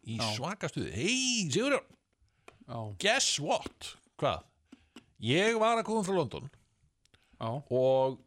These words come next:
Speaker 1: ég bara fann þennan frábæra leðurfrakka fyrir þig.“
Speaker 2: Nei,
Speaker 1: „Leðurfrakka?
Speaker 2: alveg.
Speaker 1: Ha? Leðurfrakka? Já,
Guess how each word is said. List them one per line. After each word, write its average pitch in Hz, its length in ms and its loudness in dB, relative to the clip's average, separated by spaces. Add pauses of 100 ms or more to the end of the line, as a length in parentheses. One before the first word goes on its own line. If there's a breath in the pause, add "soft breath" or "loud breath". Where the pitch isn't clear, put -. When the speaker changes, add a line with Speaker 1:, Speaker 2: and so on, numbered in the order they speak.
Speaker 1:
ég 202 580 0
bara 156 600 2
fann 147 440 -2
þennan 139 320 0
frábæra 156 1800 0 (140)
leðurfrakka 185 1300 0
fyrir 76 260 -4
þig.“ - 180 -20 (1500)
Speaker 2:
Nei, 117 180 -8
Speaker 1:
„Leðurfrakka? 110 760 -2
Speaker 2:
alveg. 170 320 -4 (920 soft breath)
Speaker 1:
Ha? 202 260 -4 (340)
Leðurfrakka? 160 500 -2
Já, 87 120 0